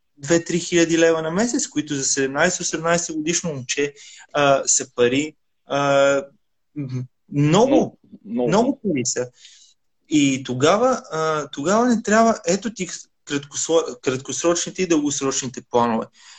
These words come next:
Speaker 1: А, не трябва да мислиш да отидеш да си купиш Б М В тройка или дрехи. Да,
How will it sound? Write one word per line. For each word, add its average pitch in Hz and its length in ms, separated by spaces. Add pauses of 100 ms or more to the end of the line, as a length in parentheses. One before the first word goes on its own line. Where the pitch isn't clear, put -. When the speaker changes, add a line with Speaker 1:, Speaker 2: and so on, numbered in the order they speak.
(200)
Speaker 1:
А, 127 280
не 127 140
трябва 208 260
да 269 120
мислиш 247 400
да 185 140
отидеш 202 300
да 180 100
си - 200
купиш 175 520 (260)
Б 160 220
М 156 60
В 151 220
тройка 151 640
или 131 220
дрехи. 127 560
Да, 208 420